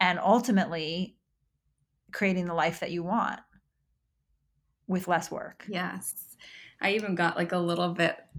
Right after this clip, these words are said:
Speaker 2: like, I got really excited when you're like, "Let go a little bit," but then when you were like, "Let go completely," I was like, "Oh my God, no way." <laughs>
Speaker 1: Yeah, it's possible.
Speaker 2: Uh, clearly, yes. I mean, how would you, I guess, encourage someone if you are, I guess for me, it's sort of like I'm,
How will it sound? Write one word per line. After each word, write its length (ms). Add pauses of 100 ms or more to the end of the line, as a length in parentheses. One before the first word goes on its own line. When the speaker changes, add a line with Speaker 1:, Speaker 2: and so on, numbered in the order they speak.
(320)
Speaker 2:
like, 80
I 80
got 140
really 160
excited 340
when 120
you're 100
like, 160
"Let 160
go 120
a 40
little 220
bit," 200
but 100
then 120
when 80
you 80
were 80
like, 180
"Let 160
go 160
completely," 540
I 40
was 120
like, 120
"Oh 140
my 220
God, 340
no 200
way." 180 (120)
<laughs> 0 (600)
Speaker 1:
Yeah, 320
it's 160
possible. 540
Speaker 2:
Uh, 20 (140)
clearly, 320 (340)
yes. 640 (140)
I 160
mean, 380 (420)
how 300
would 180
you, 420 (560)
I 60
guess, 200
encourage 500
someone 400
if 140
you 180
are, 440 (240)
I 60
guess 160
for 160
me, 200
it's 220
sort 140
of 80
like 180
I'm, 460